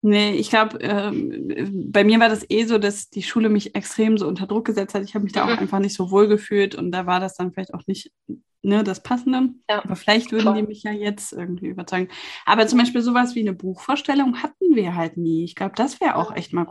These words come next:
Speaker 1: cool gewesen. Einfach auch mal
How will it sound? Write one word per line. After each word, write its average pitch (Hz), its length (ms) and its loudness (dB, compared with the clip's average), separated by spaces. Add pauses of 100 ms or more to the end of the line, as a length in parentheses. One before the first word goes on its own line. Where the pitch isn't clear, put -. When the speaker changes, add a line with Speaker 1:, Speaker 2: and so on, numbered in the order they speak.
Speaker 1:
cool 170 160 -2
gewesen. 180 800 -4 (500)
Einfach 202 380 2
auch 190 180 2
mal 185 400 0